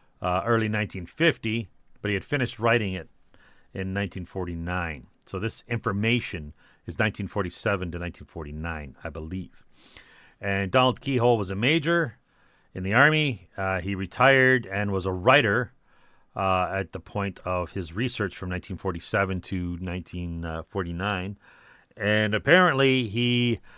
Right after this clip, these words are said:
had access to talk to all the Air Force guys and, uh, the people who were giving him information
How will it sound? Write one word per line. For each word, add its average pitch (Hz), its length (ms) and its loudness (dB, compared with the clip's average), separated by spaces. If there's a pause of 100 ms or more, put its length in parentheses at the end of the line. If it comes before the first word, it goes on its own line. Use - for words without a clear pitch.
(340)
had 131 140 6
access 139 840 2
to 107 140 -6
talk 117 320 4
to 110 120 -6
all 113 300 4
the 107 300 -2
Air 113 140 2
Force 113 300 -2
guys 104 800 0 (120)
and, 92 380 -4
uh, 85 300 -2 (380)
the 95 80 -8
people 104 500 -2 (560)
who 123 160 2
were 131 220 6
giving 170 320 4
him 147 120 4
information 90 640 -4